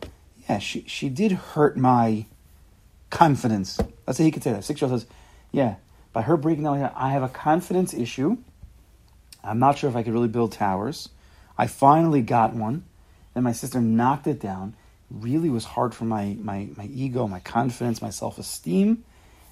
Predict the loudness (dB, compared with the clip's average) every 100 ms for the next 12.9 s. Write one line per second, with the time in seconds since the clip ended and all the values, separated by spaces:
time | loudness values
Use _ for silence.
0 | -14 4 8 10 8 4 2 2 2 4
1 | 4 4 2 2 0 -2 -8 -8 -12 -14
2 | _ _ _ _ _ _ _ _ _ _
3 | -20 -20 -20 _ -20 -8 -6 -2 0 2
4 | 4 4 4 2 0 0 0 0 -8 -10
5 | -6 -2 -2 0 0 -2 -6 -14 -20 -8
6 | -4 -2 -4 -6 -8 -2 0 0 -4 -10
7 | -20 -20 -20 -20 _ -16 -2 0 2 2
8 | 2 0 -2 -6 -8 -20 -20 -20 _ -20
9 | _ -4 -2 2 2 4 2 -2 -10 _
10 | -10 -4 -2 -2 -6 -4 -8 -8 -10 -8
11 | -8 -6 -4 -2 0 -2 -6 -12 _ -20
12 | -14 -8 -8 -8 -8 -2 0 0 -2